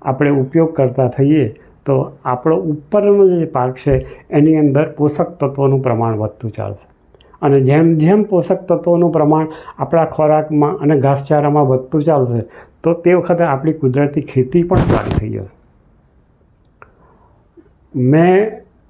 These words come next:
એક વસ્તુ બહુ જ સારી રીતે જોઈ છે. આજે આપણા ગુજરાતના ગવર્નર શ્રી, શ્રી દેવવ્રત આચાર્યજી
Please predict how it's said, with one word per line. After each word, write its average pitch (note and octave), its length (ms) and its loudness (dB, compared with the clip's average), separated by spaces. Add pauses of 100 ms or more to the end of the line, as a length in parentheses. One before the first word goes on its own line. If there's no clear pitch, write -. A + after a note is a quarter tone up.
(140)
એક F#3 240 2
વસ્તુ F3 320 0
બહુ E3 300 2
જ F#3 60 -4
સારી D3 400 0
રીતે A#2+ 220 0
જોઈ G#2 280 -6
છે. G2 100 -14 (1400)
આજે C#3+ 240 2
આપણા D#3+ 600 0 (1000)
ગુજરાતના D#3 680 2
ગવર્નર C#3 500 2
શ્રી, G#2 300 -10 (1600)
શ્રી D3 200 2
દેવવ્રત D3+ 680 2
આચાર્યજી B2+ 720 0